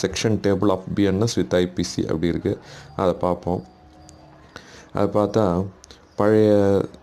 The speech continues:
செக்ஷன் என்ன, அஹ், பி என் எஸ்ல என்ன செக்ஷன், ஐ பி சில என்ன செக்ஷன் அப்படின்னு ஒரு கம்பேரிட்டிவ் டேபிள் இருக்குது. இது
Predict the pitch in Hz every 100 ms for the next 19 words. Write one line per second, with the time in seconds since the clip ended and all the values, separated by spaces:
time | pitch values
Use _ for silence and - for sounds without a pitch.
0 | - - - 98 - 101 92 90 104 117
1 | - - 95 95 - 101 98 95 92 -
2 | - - 117 123 113 104 92 - 95 95
3 | 92 90 - 113 - - - - - 104
4 | 104 104 - 92 92 98 92 85 - 101
5 | 98 85 101 110 131 95 117 127 - -
6 | - - - - - 104 101 110 95 -
7 | 104 123 - - - - - 104 87 -
8 | 104 95 95 92 - - 92 87 87 95
9 | 101 - - - _ - - - - -
10 | - - _ - - - - 123 120 110
11 | 110